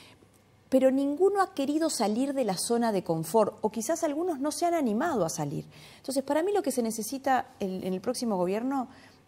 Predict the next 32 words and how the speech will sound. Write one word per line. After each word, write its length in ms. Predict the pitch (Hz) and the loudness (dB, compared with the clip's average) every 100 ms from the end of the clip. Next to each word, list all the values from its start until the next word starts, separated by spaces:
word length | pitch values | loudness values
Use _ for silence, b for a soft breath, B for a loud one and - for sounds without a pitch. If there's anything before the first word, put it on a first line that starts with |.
| - | 0
es 300 | 185 165 - b b b | 0 0 -8 b b b
sentido 540 | - 240 240 277 285 277 | -2 2 4 2 0 2
común, 480 | 233 214 196 180 170 B B _ _ _ _ - | 2 2 0 0 -6 B B _ _ _ _ -6
hacer 260 | 233 285 | -2 0
las 140 | 285 - | 0 0
cosas 260 | 277 269 | 0 0
que 120 | - 202 | -2 0
tenemos 340 | 190 220 220 | 0 -2 -4
que 80 | 180 | -6
hacer 300 | - 220 254 B B B B B 214 | -2 -2 -4 B B B B B 0
y 140 | 240 | 4
algo 420 | 262 269 277 269 | 6 4 2 0
que 140 | - 208 | 2 2
ninguno 560 | 214 214 220 302 302 | 4 2 2 2 2
ha 80 | 233 | 0
tenido, 460 | 214 175 170 156 156 - | 2 0 0 -2 -6 2
coraje. 560 | 214 220 180 - 147 - - - _ _ | 4 4 2 -6 -10 -12 -20 -20 _ _
Coraje 460 | - 254 320 - 302 | 10 10 10 2 0
para 160 | 220 | 2
hacer 180 | 196 220 | 2 0
los 140 | 220 220 | -2 -2
cambios. 400 | 165 156 165 - b b b b b b b _ - | -2 0 -4 -8 b b b b b b b _ -2
Porque 260 | 247 233 247 | 0 0 0
si 120 | 247 | 0
nosotros 380 | 247 - 415 277 | -2 -2 0 0
empezamos 420 | 226 220 254 240 | 0 0 0 0
a 80 | 220 | 0
poner 220 | 196 220 | 0 0
a 60 | |
la 80 | 185 | 0
gente 320 | 175 214 214 | 0 0 0
idónea 640 | 196 185 220 185 170 208 | 2 4 4 4 -2 -4